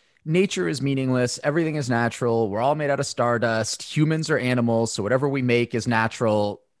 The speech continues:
that kind of school of thought. I don't, I don't think that is an especially helpful way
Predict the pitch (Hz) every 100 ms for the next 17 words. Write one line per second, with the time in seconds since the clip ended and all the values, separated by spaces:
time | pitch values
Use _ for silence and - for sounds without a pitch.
0 | - 120 165 175 156 123 - 104 95 90
1 | 101 101 - - _ _ _ _ - 330
2 | 415 - _ _ _ _ - 254 277 247
3 | 233 220 160 151 135 - _ _ - 160
4 | 143 135 127 135 127 123 107 113 104 -
5 | 107 98 92 87